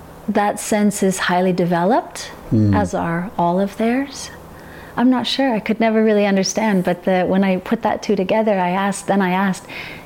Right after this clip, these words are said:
Speaker 1: "Is that, is he actually saying that his, his sleep smelled sweet?" And they said, "Yeah. Koropili."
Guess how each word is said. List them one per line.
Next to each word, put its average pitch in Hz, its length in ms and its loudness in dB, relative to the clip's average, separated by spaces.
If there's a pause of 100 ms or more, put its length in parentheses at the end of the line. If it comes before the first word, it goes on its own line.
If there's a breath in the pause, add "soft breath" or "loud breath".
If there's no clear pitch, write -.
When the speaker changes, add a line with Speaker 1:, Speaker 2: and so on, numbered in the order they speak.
Speaker 1:
"Is 240 140 -2
that, 302 220 0
is 240 120 0
he 330 180 2
actually 269 300 0
saying 247 380 4
that 233 180 -2
his, 202 480 -2
his 202 260 -2
sleep 220 380 0 (380)
smelled 214 400 0
sweet?" 226 500 0 (340 loud breath)
And 196 160 2
they 202 100 2
said, 214 280 -2
"Yeah. 277 240 0 (1080 loud breath)
Koropili." 214 600 0